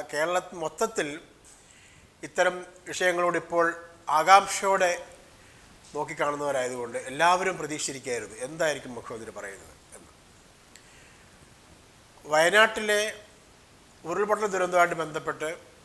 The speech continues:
കേന്ദ്ര സർക്കാരിന് കേരളം കൊടുത്ത നിവേദനത്തിലെ ഉദ്ദേശിക്കുന്ന ചെലവുകൾ സംബന്ധിച്ച് കഴിഞ്ഞ ദിവസം വന്ന വാർത്തകൾ,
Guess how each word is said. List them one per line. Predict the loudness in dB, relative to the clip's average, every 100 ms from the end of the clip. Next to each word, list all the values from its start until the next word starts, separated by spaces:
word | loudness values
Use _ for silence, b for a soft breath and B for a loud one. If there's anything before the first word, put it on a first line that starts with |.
| -20 -20 -20 -8 -2
കേന്ദ്ര | 0 0 -2 -2
സർക്കാരിന് | 0 4 4 4 -2 -6 -8
കേരളം | -4 -2 -2 -2
കൊടുത്ത | -6 -4 -2 -2 -2 -8 -16
നിവേദനത്തിലെ | -10 -2 0 0 -4 -8 -8 -6 -6 -10 -20 -20 -20 -20 -20 -20 -20 -20 -20 -20 -20 -20 -20 -20 -20 -20 -20 -20 -20 -20 -20 -14
ഉദ്ദേശിക്കുന്ന | -6 0 0 0 -2 -2 -2 -2 -6
ചെലവുകൾ | -6 -6 -10 -14 -20 -20 -20 -20 -20 -20 -20 -20 -14 -2
സംബന്ധിച്ച് | -2 -2 -6 -6 -8 -8
കഴിഞ്ഞ | -6 -4 -4
ദിവസം | -4 -4
വന്ന | -4 -2
വാർത്തകൾ, | 0 -2 -6 -10